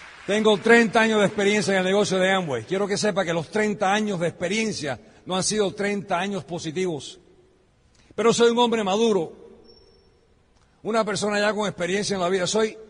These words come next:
empresario. Una persona empresaria piensa cómo levantar su negocio y entonces cómo proteger su futuro.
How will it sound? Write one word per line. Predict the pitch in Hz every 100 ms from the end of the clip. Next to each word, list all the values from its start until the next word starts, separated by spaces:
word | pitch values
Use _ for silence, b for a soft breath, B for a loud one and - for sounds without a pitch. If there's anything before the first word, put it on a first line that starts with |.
| -
empresario. | 175 180 - 165 - 190 190 143 113 - - _ _ _ _ _ _ _ _ _ _ _
Una | 185 220
persona | 202 196 226 214
empresaria | 170 185 160 170 156 - 220 208 170 147
piensa | - 190 220 214 - 180 160 - - - _ _ _ _
cómo | - 220 214
levantar | 196 165 160 214 214
su | - 196
negocio | 196 233 196 190 185
y | 160
entonces | 147 190 160 165 113
cómo | 220 220 202 165 - - - -
proteger | 185 170 165 196 208
su | -
futuro. | 170 151 156 180 135